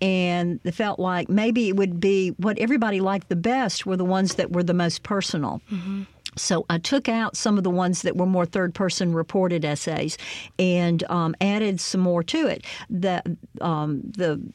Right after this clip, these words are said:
Speaker 1: the, the readers had said more personal essays, and so I said, "Okay, I knew what I wanted to do." I felt like this was starting to be pretty much the life of who I am, which is, like, just a Southern middle-class white woman. And, um,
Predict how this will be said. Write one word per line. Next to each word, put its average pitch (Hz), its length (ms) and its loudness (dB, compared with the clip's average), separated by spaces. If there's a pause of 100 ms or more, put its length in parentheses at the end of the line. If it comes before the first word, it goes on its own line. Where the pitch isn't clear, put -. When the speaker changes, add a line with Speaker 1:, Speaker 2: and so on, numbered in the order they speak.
Speaker 1:
the, 175 180 -6
the 175 140 -2
readers 202 360 0
had 185 140 0
said 190 240 2
more 180 220 2
personal 175 480 0
essays, 175 480 0 (240)
and 175 100 2
so 196 100 2
I - 40 4
said, - 140 -2
"Okay, - 240 0 (140)
I 185 120 0
knew 202 160 4
what 208 120 2
I 208 60 0
wanted 214 340 2
to 196 100 0
do." 175 240 4 (240)
I 185 80 2
felt - 240 -2
like 190 160 -2
this 202 260 0
was 180 180 0
starting 214 460 2
to 202 100 2
be 175 460 2 (180)
pretty 269 200 2
much 214 320 2
the 214 100 0
life 180 520 -2
of 208 160 0
who 202 180 4
I 226 180 0
am, 226 340 2
which 196 240 0
is, 196 300 0
like, 175 220 -2
just 190 380 -4
a 185 120 2
Southern 202 560 0
middle-class 185 640 0
white 180 260 -2
woman. 180 460 2 (400)
And, 185 560 2
um, 170 420 0